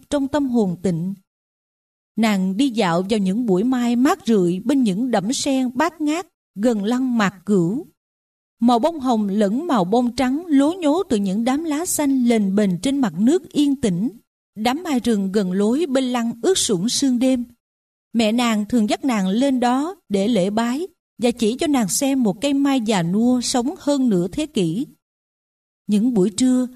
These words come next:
Tịnh theo bọn bạn bè chui vào hang đá dựng tối như mực, uốn lượn khúc khuỷu, dẫn tới một cái cửa hẹp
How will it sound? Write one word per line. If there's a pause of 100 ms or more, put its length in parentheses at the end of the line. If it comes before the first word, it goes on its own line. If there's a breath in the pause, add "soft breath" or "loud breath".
(400)
Tịnh
theo
bọn
bạn
bè
chui
vào
hang
đá
dựng
tối
như
mực, (380)
uốn (100)
lượn
khúc (100)
khuỷu, (340)
dẫn
tới
một
cái
cửa
hẹp